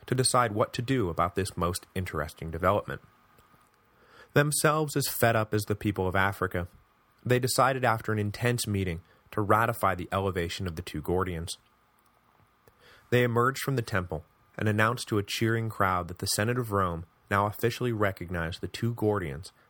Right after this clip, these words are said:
as the lawful sovereigns of the empire, and that both were to henceforth enjoy the title Augustus.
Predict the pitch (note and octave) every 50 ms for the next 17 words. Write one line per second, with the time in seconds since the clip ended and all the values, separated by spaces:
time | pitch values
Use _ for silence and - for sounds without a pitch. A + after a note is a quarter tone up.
0 | _ - - F#2+ F2+ - F2+ F#2 G2 F2+ F#2 G#2 G#2 - G#2+ G#2+ - - G2 F#2
1 | F2 - F2+ F2 - F2+ E2 F2 F2 F2+ G2 G2+ G2+ - D#2+ C#2+ C2+ - - _
2 | _ _ _ _ _ _ _ - - G#2+ G2+ F#2 - G2+ G#2+ G#2+ A2 A#2+ A#2 -
3 | _ _ _ _ _ - G#2+ G#2 G2 G2 - A#2+ A#2+ B2 - - - G2+ F#2 F2+
4 | - - - G2 F#2 - - G2 G2+ G2+ G2 G2+ - - - D2+ D2+ D#2 D#2 -
5 | F#2 F2 - F2+ E2+ F2 - - - - - - -